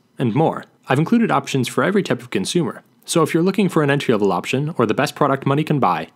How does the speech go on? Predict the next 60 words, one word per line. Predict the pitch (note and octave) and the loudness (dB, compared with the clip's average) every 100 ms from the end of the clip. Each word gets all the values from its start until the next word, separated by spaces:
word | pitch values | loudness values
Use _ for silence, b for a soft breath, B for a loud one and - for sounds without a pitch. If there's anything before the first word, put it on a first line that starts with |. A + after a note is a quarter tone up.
| _ _ | _ _
we'll | B2 A#2+ | 2 4
have | G#2 | 4
the | F#2+ | 0
product | F#2+ E2+ - | 0 -2 -4
for | G2 | -2
you. | F2 - _ _ _ | -2 -4 _ _ _
If | - E3 | 0 2
you | G3 | 2
want | G#3+ | 2
more | D3+ C#3 | 2 2
information | A#2 A#2 G2 - G#2 | 2 2 2 0 0
and | A#2+ F#3+ | 2 2
updated | F#3+ C#3+ G#2+ - | 2 2 2 0
pricing | A2 - G2+ | 0 0 0
on | F#2+ | 0
the | |
products | F2 A2 G2 A2 | 0 0 0 -2
mentioned, | G#2+ - D#3 D3 - | -2 -2 -4 -6 -2
be | F#3 | -2
sure | F3+ F#3+ | 0 -2
to | |
check | C3 D3+ | 0 -2
the | - | 0
links | A2+ A2+ - | -2 0 0
in | |
the | G2+ | 0
description | G2 E3+ E3 F#3 | 0 -2 -2 0
down | A#2+ F#2+ | 0 0
below. | G2 F#2+ G2 - _ _ _ _ - | 0 -2 -2 -8 _ _ _ _ -6
Okay, | E3 A3 - - - | -2 -2 -4 -12 -12
so | - | -2
let's | F3+ - | -2 -2
get | - | -2
started | - B2+ A#2 | 2 2 2
with | A2 | 0
the | G#2+ | 0
video. | C3 G#2 - - _ _ - | 0 0 -4 -18 _ _ -2
Coming | G3+ A#3+ | 0 2
in | D#3+ | 2
fifth | C#3+ - | 0 -2
place, | - F#2 - | 0 0 2
we | A#2 | 0
have | G2+ | 2
the | F#2+ | 0
Fire | F#3 G3+ | 0 0
T | F#3 - | 0 -2
V | G#2 F#2+ | 0 0
Stick | - G2+ | 0 -4
four | - F3 E3+ | -2 -4 -2
K, | F#2+ D#2+ - _ - | -4 -4 -14 _ -2
our | C3+ | -2
pick | C3+ F#3 | 0 0
for | A2+ | 0
the | G2+ | 0
best | C3+ - B2 | 0 -2 0
budget | G2+ G2 G2 - | 0 0 -2 -2
Android | C#3 D#3 C3+ | 0 0 0
T | A#2+ | 0
V | G2 F2+ | 2 0
box. | F2+ - - - | -2 -6 -10 -12